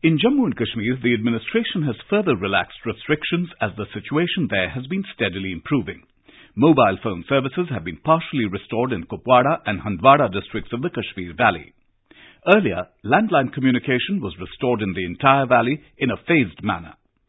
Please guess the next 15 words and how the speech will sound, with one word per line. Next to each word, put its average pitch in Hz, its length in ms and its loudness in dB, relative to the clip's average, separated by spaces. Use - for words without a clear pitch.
No 220 220 6
untoward 117 460 2
incident 127 420 -2
has 98 180 -8
been 90 120 -10
reported 127 500 -2
from - 220 -4
any 180 200 4
part 104 280 0
of 80 80 -10
the 90 80 -12
valley 95 260 0
so 123 100 0
far. 104 220 -8
However, 104 460 -2